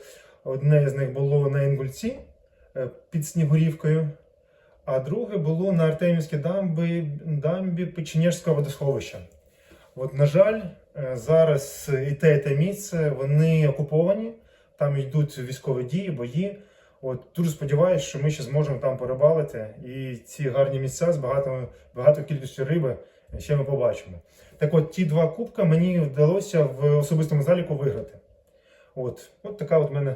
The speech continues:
невелика ностальгія по ці, по тим часам, по тим місцям. Так от, давайте по, по черзі почнемо.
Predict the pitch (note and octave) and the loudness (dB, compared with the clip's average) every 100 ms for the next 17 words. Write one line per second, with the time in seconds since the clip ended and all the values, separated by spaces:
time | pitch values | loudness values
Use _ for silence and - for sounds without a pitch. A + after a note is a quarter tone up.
0 | - _ - D3 C#3+ D#3+ D3+ C#3+ - C#3 | -8 _ -4 0 4 4 2 0 -2 -2
1 | C#3 B2 A2 B2 - - _ D3+ C#3+ D3 | -2 -4 -8 -14 -16 -20 _ -8 0 0
2 | C3+ G#2+ - - D3+ F3+ G3 F#3+ D3 - | 0 -6 -14 -4 -2 0 0 -2 -6 -8
3 | C3+ C3 - _ F#3 D#3+ D#3 D3+ - F3 | -8 -8 -14 _ 6 8 6 2 0 0
4 | F3+ D#3 - _ _ _ _ _ D#3+ D#3+ | 0 -6 -10 _ _ _ _ _ 0 2
5 | - - - _ _ - - C#3 D#3 G3 | 0 -2 -20 _ _ -20 -12 -2 4 4
6 | G3 F3+ - E3+ E3+ E3+ _ _ _ _ | 4 -4 -6 -8 -8 -10 _ _ _ _
7 | _ F3 D#3 D3 D#3+ D3+ D#3 B2+ A#2 - | _ -6 -2 -2 -2 0 2 0 -4 -12
8 | A#2 G#2 | -12 -12